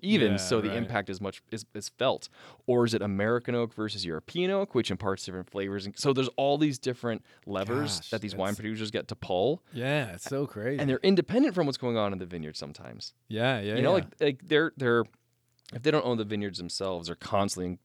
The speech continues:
Speaker 1: touch with vineyard managers, you know, looking at everything from the, the rain forecast to the phases of the moon. Like, when are we actually gonna pick the grapes? When's the best time to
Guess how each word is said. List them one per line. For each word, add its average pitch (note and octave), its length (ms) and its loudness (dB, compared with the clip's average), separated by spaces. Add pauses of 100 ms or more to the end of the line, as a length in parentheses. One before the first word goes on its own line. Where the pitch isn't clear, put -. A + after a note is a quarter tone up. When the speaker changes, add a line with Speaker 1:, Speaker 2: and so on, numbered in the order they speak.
(140)
Speaker 1:
touch F#2 240 -6
with E2 120 -10
vineyard D#2 280 -8
managers, D#2+ 600 -4 (540)
you A2+ 100 4
know, F#2 180 6 (400)
looking F#2+ 420 0
at E2+ 280 -2 (600)
everything G2+ 400 2
from F2+ 460 -2 (100)
the, F#2 240 -6 (140)
the G2 140 -6
rain G2+ 320 -2
forecast A#2+ 640 0
to F#2+ 280 -2
the - 80 -8
phases G2 400 -2
of F2 80 -8
the F2+ 80 -6
moon. F2 460 -6 (340)
Like, F2+ 140 -6
when G2 260 -2
are - 20 -2
we F#2+ 120 -2
actually F2+ 240 -6
gonna E2+ 80 -8
pick - 260 -14
the F2 80 -12
grapes? D#2 460 -10
When's F#2+ 220 -4
the F#2 60 -10
best E2+ 300 -6
time E2+ 440 -8 (500)
to F2+ 220 -4